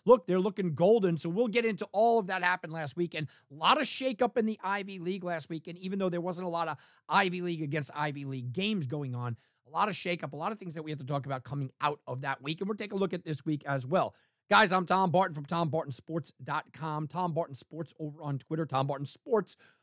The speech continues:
over on YouTube. And you guessed it, Tom Barton Sports at gmail dot com if you wanna get in touch with me. All right, look, let, let's go back to last week. Um, you, you know, you, you really look at this and you say,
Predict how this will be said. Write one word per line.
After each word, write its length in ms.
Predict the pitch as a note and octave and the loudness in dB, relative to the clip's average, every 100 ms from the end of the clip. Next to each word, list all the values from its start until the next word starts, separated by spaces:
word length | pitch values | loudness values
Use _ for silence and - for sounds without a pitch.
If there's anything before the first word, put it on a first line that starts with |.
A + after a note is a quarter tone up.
| _ | _
over 280 | E3+ E3+ F3 | 2 4 4
on 140 | D#3 | 2
YouTube. 300 | D#3+ F#3 C#4+ | 2 0 0
And 100 | F4+ | 0
you 80 | F#4 | 0
guessed 320 | F4+ F4 F4+ | 4 4 4
it, 180 | D#4+ - _ _ _ - | 0 -2 _ _ _ -4
Tom 180 | D#3 D#3+ | 0 2
Barton 200 | D#3 C#3 | 0 -2
Sports 320 | - D3 C#3 | -4 -4 -2
at 100 | C#3+ | -4
gmail 340 | B2+ C3+ C3 | -2 -2 -2
dot 200 | B2+ C3 | -2 -4
com 240 | B2+ A#2+ B2 | -4 -6 -8
if 80 | A#2+ | -12
you 80 | |
wanna 120 | B2 A#2+ | -14 -10
get 160 | B2 | -12
in 100 | A#2 | -12
touch 300 | A#2 C3+ B2 | -16 -14 -10
with 160 | B2 A2 | -12 -10
me. 320 | C#3+ E3+ F#2 _ _ _ _ _ _ _ _ - | -6 -4 -6 _ _ _ _ _ _ _ _ 2
All 80 | F3+ | 6
right, 200 | F3 D3+ | 6 4
look, 260 | D#3+ A#2 - _ _ _ - | 0 -2 -16 _ _ _ -4
let, 180 | C#3+ D#3+ | -2 2
let's 220 | E3+ - | 0 2
go 180 | G3+ G3+ | 4 4
back 420 | D3 F#3 F#3+ - | 6 4 4 -2
to 100 | - | -2
last 360 | F3 D#3+ D#3 - | 0 2 0 -4
week. 360 | C3+ B2 _ _ - | -8 -8 _ _ -4
Um, 400 | C#3 B2+ A#2 A#2+ B2+ | 2 4 4 0 -6
you, 180 | C#3+ D3 | -8 -2
you 140 | D3 | 0
know, 120 | D3 | 0
you, 220 | C3 C#3 D3+ | 0 -2 -2
you 140 | E3 E3+ | -2 -2
really 320 | G#3 A#3 G3+ | -2 -2 -2
look 260 | D3+ F3 | 0 0
at 100 | E3+ | -2
this 220 | D#3+ E3 - | -4 -4 -4
and 100 | C#3+ | -6
you 60 | |
say, 300 | B2+ D3 B2+ | -4 -4 -4